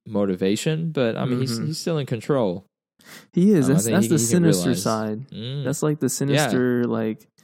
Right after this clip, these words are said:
Speaker 2: you know, the, just, yeah, he, he's trying to hold back his, the sociopathicness that he has.
Speaker 1: Yeah, yeah,
Speaker 2: Um,
Speaker 1: he's g-, he's good at manipulating. 'Cause
Speaker 2: Yes.
Speaker 1: he, he, like, realizes and then he says the right thing.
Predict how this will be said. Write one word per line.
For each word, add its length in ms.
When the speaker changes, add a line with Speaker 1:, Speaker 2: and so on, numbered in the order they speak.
Speaker 2:
you 120
know, 240
the, 260
just, 300
yeah, 260
he, 160
he's 260
trying 180
to 60
hold 260
back 300
his, 400
the 120
sociopathicness 1300
that 180
he 140
has. 520
Speaker 1:
Yeah, 240
yeah, 0
Speaker 2:
Um, 140
Speaker 1:
he's 240
g-, 140
he's 160
good 160
at 100
manipulating. 840
'Cause 120
Speaker 2:
Yes. 360
Speaker 1:
he, 200
he, 80
like, 160
realizes 760
and 120
then 100
he 120
says 400
the 120
right 240
thing. 400